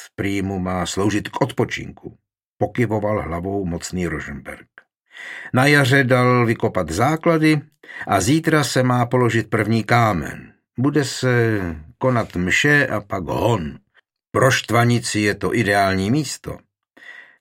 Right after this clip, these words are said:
Královna Žofie se svěřila manželce mincmistra Zmrzlíka, že se tam snad vrátí klid do duše jejího manžela a ona doufá, že tam s ním konečně obtěžká.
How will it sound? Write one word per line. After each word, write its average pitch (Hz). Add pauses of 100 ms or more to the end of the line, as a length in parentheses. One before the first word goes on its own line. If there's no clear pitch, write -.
Královna 117
Žofie 123
se 151
svěřila 98
manželce 98
mincmistra 92
Zmrzlíka, 120 (300)
že 107
se 120
tam 117
snad 104 (200)
vrátí 131
klid -
do 101
duše 90
jejího 90
manžela 98 (580)
a 110
ona 160
doufá, 143
že 139
tam 123 (100)
s -
ním 143
konečně 110
obtěžká. -